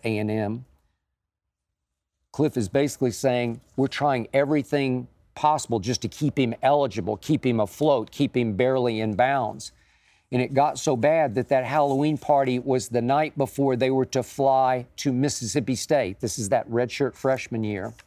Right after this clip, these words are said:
To play a big S E C game at Mississippi State that's gonna set up a bigger Auburn game, and then the biggest game of the year is two weeks later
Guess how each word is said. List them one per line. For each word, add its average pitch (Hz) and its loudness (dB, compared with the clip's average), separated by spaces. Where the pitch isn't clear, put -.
To 131 -2
play 131 0
a 135 2
big 123 0
S 139 0
E 135 2
C 156 0
game 117 0
at 147 2
Mississippi 127 -2
State 139 -2
that's - -4
gonna 117 -2
set 123 0
up 120 0
a 120 2
bigger 131 0
Auburn 135 2
game, 127 0
and 117 0
then 123 0
the 120 2
biggest 135 0
game 117 0
of 110 -2
the 117 0
year 117 2
is 107 -4
two 135 -2
weeks 117 -2
later 123 0